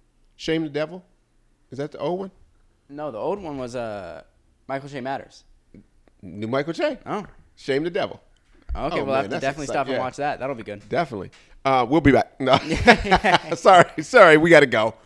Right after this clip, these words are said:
Speaker 2: Yeah, be like, "All right,
Speaker 1: Something
Speaker 2: well"
Speaker 1: important, something more important just popped up.
Speaker 2: Mm-hmm.
Speaker 1: Um, no, I mean, what was that? That Woodstock, the,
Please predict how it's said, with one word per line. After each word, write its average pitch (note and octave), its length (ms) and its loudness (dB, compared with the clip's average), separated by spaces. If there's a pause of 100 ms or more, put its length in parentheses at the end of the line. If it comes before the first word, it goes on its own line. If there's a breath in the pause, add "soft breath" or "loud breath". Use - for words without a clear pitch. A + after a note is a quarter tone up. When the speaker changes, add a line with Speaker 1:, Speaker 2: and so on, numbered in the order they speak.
Speaker 2:
Yeah, C3+ 160 -6
be A#2+ 120 -6
like, A#2 160 -6
"All B2+ 80 2
right, B2+ 60 0
Speaker 1:
Something C3 120 0
Speaker 2:
well" E3+ 80 2
Speaker 1:
important, D3 400 0
something F3+ 200 0
more D3+ 140 4
important B2+ 320 -2
just A2 120 -14
popped G#2 200 -4
up. - 140 -6
Speaker 2:
Mm-hmm. A#2 340 -8
Speaker 1:
Um, A#2+ 460 4 (1120 soft breath)
no, F#3+ 200 6
I D3+ 100 4
mean, D#3+ 420 0 (240)
what D#3+ 160 2
was D#3 100 0
that? B2+ 140 -2
That B2 140 -2
Woodstock, D3+ 520 0 (920)
the, B2 300 -6